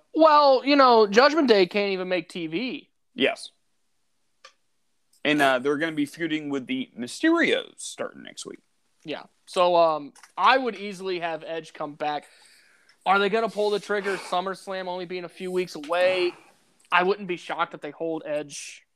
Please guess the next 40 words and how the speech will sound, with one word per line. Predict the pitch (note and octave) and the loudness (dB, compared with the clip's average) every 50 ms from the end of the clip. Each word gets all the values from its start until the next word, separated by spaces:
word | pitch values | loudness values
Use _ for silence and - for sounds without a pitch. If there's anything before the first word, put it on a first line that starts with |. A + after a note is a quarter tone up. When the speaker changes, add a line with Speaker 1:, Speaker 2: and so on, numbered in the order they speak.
| _ _ _ _ _ - | _ _ _ _ _ -14
Speaker 1:
coming | - - D#3+ D#3 D3+ D3 | -10 -10 -8 -8 -8 -6
back | - D3+ D3 C#3+ C#3+ - | -6 -4 -4 -4 -6 -8
till | - D3 C#3 | -10 -10 -8
maybe | C#3 C#3 C#3+ C#3 C#3+ C#3 C#3 C3+ B2+ - _ _ - | -8 -6 -4 -2 -2 -2 -2 -2 -4 -8 _ _ -4
have | - - D#3 C#3+ | 0 2 2 2
a | D3 | 2
match | C#3 C#3+ C#3+ D3 - | 0 -2 -2 -2 -4
with | C#3 C3+ | -6 -12
Finn | - - - D3+ D3 D3 | -10 -6 -6 -4 -4 -4
at | C#3+ - | -4 -2
Clash | - - D3+ C#3+ C#3+ - | 0 2 2 2 0 -4
at | - | -10
the | - | -10
Castle, | - - - C3+ D3 - F3+ F3 F3 | -6 -4 -2 -2 -2 -2 -2 -4 -4
since | D#3+ - C#3 C3 - | -4 -8 -10 -12 -10
Finn, | - - C#3+ | -2 4 4
Speaker 2:
Yeah. | B2+ A#2 F#2 C#2 - | 6 6 6 4 2
Speaker 1:
you | - D3+ | 0 -4
know, | C#3 C3+ C#3 - | -6 -6 -4 0
obviously | - C#3+ C#3+ C#3 D3 - D3 C#3 | 0 0 0 0 -2 -4 -4 -4
from | - D3 C#3+ C#3+ | -2 -2 -2 -2
the | C#3 | -2
U | C#3 C#3 C#3 | -2 -2 -2
K. | - - C#3+ C#3+ C#3 C#3 _ _ _ _ _ _ _ _ _ _ _ _ _ _ _ _ _ _ _ _ _ _ _ _ _ _ _ _ _ - | -2 -2 -4 -4 -4 -6 _ _ _ _ _ _ _ _ _ _ _ _ _ _ _ _ _ _ _ _ _ _ _ _ _ _ _ _ _ 6
Um, | G3 G3+ F#3+ F#3 F3+ F3 F3 F3 - - - - - - - - - _ _ _ _ _ _ _ _ _ _ _ _ - | 6 8 8 8 6 4 2 -2 -8 -10 -14 -18 -20 -20 -20 -20 -20 _ _ _ _ _ _ _ _ _ _ _ _ -6
that's, | D#3+ D#3 D#3+ - - - | -4 -4 -4 -6 -8 -6
that's | - E3 D#3+ D#3 - | -2 0 0 -2 -2
my | D3 C3+ C3+ C3+ | -6 -10 -10 -10
prediction. | - - D3 C#3 C#3+ C#3 - - D#3 D3 C#3+ C#3 C#3 _ _ _ _ _ _ _ - | -10 -12 -10 -8 -8 -8 -8 -10 -10 -10 -10 -10 -14 _ _ _ _ _ _ _ -8
Speaker 2:
All | - F3 | -6 -6
right. | G3+ G#3+ - _ _ _ _ _ - | -6 -6 -10 _ _ _ _ _ -2
Speaker 1:
As | - E3+ D#3+ | -2 0 4
long | E3 F#3 A3+ C4 | 4 4 4 2
as | B3+ G3+ | 0 -4
we | F#3+ A3+ A3 | -4 -4 -2
get, | F3+ A3 A3 G#3+ G3+ | 2 2 2 4 4
um, | G3 F#3+ F#3 F3+ E3+ E3+ D#3+ D3+ C#3 _ _ _ _ _ - | 2 2 0 -2 -4 -6 -12 -16 -18 _ _ _ _ _ -14
Metalingus | E3 E3 F3 F3 F3 E3+ E3+ E3+ D#3 D3+ - _ | -10 -8 -8 -6 -6 -8 -8 -8 -10 -12 -14 _
playing | - D#3+ D3 D3 C#3+ C#3+ | -10 -10 -8 -8 -10 -12
again | C#3 D#3 C#3+ C#3 C3+ C3+ C3 | -12 -12 -12 -12 -12 -14 -16